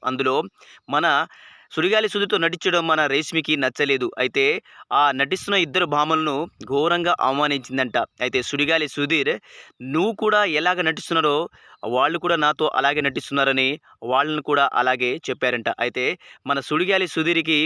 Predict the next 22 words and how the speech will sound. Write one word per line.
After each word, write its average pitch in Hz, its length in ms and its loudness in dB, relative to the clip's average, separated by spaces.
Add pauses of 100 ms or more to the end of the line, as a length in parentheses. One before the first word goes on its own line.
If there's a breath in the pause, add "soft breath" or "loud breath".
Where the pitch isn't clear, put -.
(240)
ఈ 135 160 2
విషయంపై 156 580 0 (240)
చాలా 135 260 0
క్లారిటీ 131 340 -2
వచ్చింది. 117 440 -4
అయితే 127 280 0
మన 131 200 2
రేష్మి 139 460 0 (580 loud breath)
సుడిగాలి 208 440 0
సుధీర్పై 185 440 0 (200)
కోపంతో, 170 520 -2
చాలా 160 320 2
కోపంతో 151 440 -2
ఉంది. 123 240 -4 (200)
అయితే 123 240 -6
మన 156 160 0 (480 soft breath)
సుడిగాలి 180 440 -2
సుధీర్పై 175 480 -2 (600 soft breath)
రేష్మి 190 520 0 (440)
ఇలా 151 260 0
ప్రవర్తించడం 160 680 -2 (100)
అందరూ 151 320 0